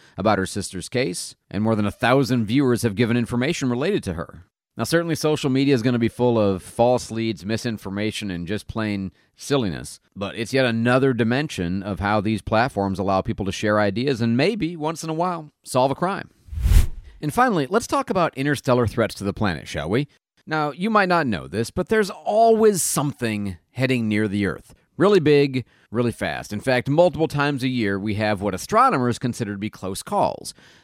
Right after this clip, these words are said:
The next one is coming up on April twenty-seventh around ten forty-six Eastern Time,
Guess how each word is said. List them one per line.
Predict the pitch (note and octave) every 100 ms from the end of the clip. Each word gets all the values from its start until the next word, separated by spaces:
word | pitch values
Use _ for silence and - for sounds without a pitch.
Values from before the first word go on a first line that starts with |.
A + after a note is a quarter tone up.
| -
The | F#2+
next | G2+ D#3 -
one | B2 A2
is | D3
coming | - A2+ A2 A2
up | A2 -
on | F#2+ F2+
April | F2+ C3 D3+
twenty-seventh | C3+ C#3 C#3+ - G2+ F2+ G#2
around | G#2 G2 F#2+
ten | A#2 C3+
forty-six | B2+ B2 - B2 -
Eastern | - G3 - E2
Time, | E2+ F2 C2 A#2